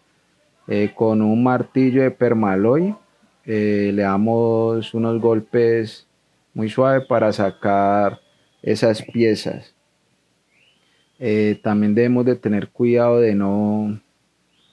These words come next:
de, de no botar las arandelas.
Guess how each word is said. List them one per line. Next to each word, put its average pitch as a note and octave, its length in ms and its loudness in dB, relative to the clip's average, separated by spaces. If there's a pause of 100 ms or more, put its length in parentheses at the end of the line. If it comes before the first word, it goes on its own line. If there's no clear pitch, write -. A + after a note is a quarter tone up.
(680)
de, G2+ 680 -4 (140)
de A2 200 -2
no G#2+ 220 2
botar A2+ 320 0
las B2 140 2
arandelas. B2 840 0